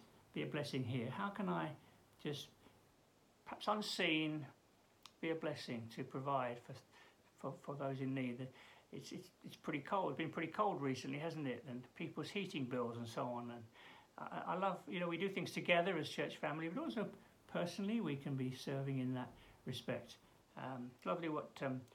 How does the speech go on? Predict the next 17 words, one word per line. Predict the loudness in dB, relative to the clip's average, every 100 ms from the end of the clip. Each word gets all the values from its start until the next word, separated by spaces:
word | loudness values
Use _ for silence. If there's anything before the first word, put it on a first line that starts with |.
| -20 -20 -20 -20 -20 -16 -2
Helen | 0 2 0 -4 -8 -6
Drew | 0 2
has | 2
been | 0 0
doing | 0 0 0
with | -4
Warm | 0 0 -2
Space | 0 2 2 -2
at | -4
King's. | -2 -2 -2
You | -2
might | -2
want | -4
to | -2
get | 0
involved | 2 2 2 2
there | 0 -2